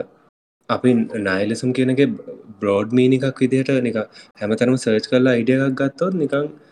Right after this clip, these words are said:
මිනි-, මිනිස්සුන්ගේ ජීවිතයට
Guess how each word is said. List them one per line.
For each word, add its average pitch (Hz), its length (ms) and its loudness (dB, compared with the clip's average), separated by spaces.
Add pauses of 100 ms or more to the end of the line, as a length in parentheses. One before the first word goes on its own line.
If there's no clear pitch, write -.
(600)
මිනි-, 110 320 2
මිනිස්සුන්ගේ 113 800 2 (160)
ජීවිතයට 117 800 2